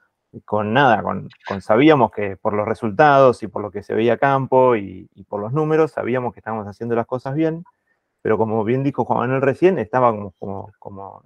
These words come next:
en esa meseta del éxito, ¿no? Como que estamos haciendo todo bien y esa sensación de, de, de que no cabe más en ese todo bien.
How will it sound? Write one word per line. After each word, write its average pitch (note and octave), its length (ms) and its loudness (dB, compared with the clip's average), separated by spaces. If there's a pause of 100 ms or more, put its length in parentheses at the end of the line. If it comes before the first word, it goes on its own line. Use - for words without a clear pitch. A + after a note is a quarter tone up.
en A2+ 140 -4
esa A2+ 540 0 (400)
meseta B2+ 480 4
del B2+ 160 8
éxito, G#2+ 420 2
¿no? D3+ 240 -2
Como A2 240 -6
que G#2 320 -4 (140)
estamos C#3 340 0
haciendo B2 320 0
todo D3 240 4
bien F3+ 420 0
y - 280 -10
esa C3 180 0
sensación C3 560 -2
de, A2 220 2
de, G2+ 400 -8
de G#2+ 160 -6
que - 140 -6
no C#3 120 0
cabe C#3 240 4
más C3 320 -2
en A2 160 -6
ese A2 180 -10
todo G#2+ 280 -4
bien. G2+ 240 -10